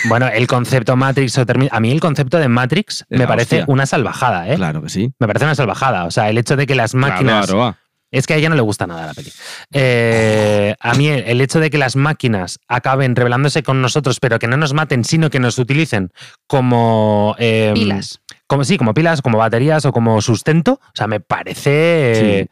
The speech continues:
Speaker 1: me parece una fantasía.
Speaker 2: Cualquiera, cualquiera. Me gustaría mucho, molaría mucho.
Speaker 1: No molaría nada.
Speaker 2: Sí.
Speaker 1: Bueno, a ver, si puedo
Speaker 2: ¿Cómo
Speaker 1: vivir
Speaker 2: que
Speaker 1: en
Speaker 2: no?
Speaker 1: un mundo, y aunque sea irreal, pues yo lo prefiero a que me,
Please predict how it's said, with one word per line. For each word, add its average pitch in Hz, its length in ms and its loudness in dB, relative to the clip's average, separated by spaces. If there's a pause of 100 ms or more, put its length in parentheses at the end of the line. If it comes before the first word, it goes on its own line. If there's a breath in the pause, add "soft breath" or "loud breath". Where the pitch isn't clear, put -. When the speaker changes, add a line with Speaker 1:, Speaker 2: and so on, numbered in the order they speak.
(380 soft breath)
Speaker 1:
me 113 120 2
parece 101 200 0
una 127 100 2
fantasía. 139 520 -2 (160)
Speaker 2:
Cualquiera, 101 600 2
cualquiera. 101 520 -2
Me 104 200 0
gustaría 104 460 0
mucho, 95 340 -2
molaría 92 440 -2
mucho. 98 360 -8 (140)
Speaker 1:
No 147 160 2
molaría 180 380 2
nada. 143 260 0
Speaker 2:
Sí. 107 320 0
Speaker 1:
Bueno, 165 160 2
a 131 60 0
ver, 151 140 0
si 131 100 -2
puedo 131 160 2
Speaker 2:
¿Cómo 156 100 2
Speaker 1:
vivir 156 120 2
Speaker 2:
que 156 40 2
Speaker 1:
en 156 60 2
Speaker 2:
no? 156 60 2
Speaker 1:
un 156 80 2
mundo, 156 380 0
y 139 140 0
aunque 127 240 0
sea 151 160 0
irreal, 139 400 2
pues 123 160 0
yo 120 200 2
lo 120 100 2
prefiero 131 320 0
a 135 40 -2
que 160 120 2
me, 113 400 2